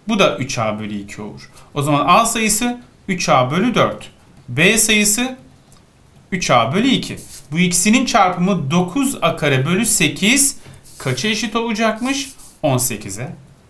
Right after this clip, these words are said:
Hatırladınız mı? Temel kavramlarda bu tarz sorular vardı. Buradan şurası iki olur.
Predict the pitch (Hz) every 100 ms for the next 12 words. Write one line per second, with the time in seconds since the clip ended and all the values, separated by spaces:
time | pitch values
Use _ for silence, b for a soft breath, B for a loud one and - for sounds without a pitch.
0 | - - 127 139 139 165 233 151 110 -
1 | 135 135 139 135 127 127 127 135 135 131
2 | 131 - 120 110 107 104 101 127 196 B
3 | B B B _ 233 220 214 214 214 226
4 | - - _ - - _ _ - - 180
5 | 175 - 139 - - 143 113